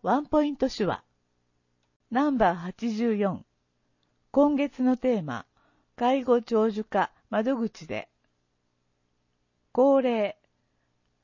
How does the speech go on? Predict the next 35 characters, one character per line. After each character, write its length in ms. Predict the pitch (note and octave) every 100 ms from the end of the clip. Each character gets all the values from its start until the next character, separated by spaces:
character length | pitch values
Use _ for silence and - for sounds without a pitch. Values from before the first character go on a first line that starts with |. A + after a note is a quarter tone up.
| _
丸 320 | G#3 G#3+ C4+
め 140 | D#4+ D4
た 160 | C#4
右 300 | B3 A#3+ A#3+
手 160 | A#3 A#3
を 180 | G#3+ G#3 _ _
左 420 | - G#3 B3+ C#4
手 160 | - C4
で 140 | B3
包 340 | B3 - G#3+ G#3
み、 240 | C#3 B2+ _ _ _ _ E3+
両 240 | A#3 D4+
手 120 | C#4+
を 120 | C#4+
開 240 | A#3+ A#3+ C4+
き 120 | C4
な 140 | B3+
が 100 | A#3 E3+
ら、 220 | D3+ - _ _ _
右 280 | F3+ G3+ A3+
手 200 | A#3+ A#3+
を 200 | A3 F#3 -
顎 320 | - A#3 C#4+ A3+
ま 120 | F3
で 200 | A2+ -
上 80 | D3+
げ 160 | F3+
ま 160 | F#3 E3+
す。 60 | - _ _ _ _ _ _ _ _ _ _ _ _ _ _ _ _ _ _
ホ 220 | - C#4 D4+
ー 40 |
ム 160 | D4+ C#4
ヘ 140 | C#4
ル 120 | G#3
パ 340 | - C3 G#2+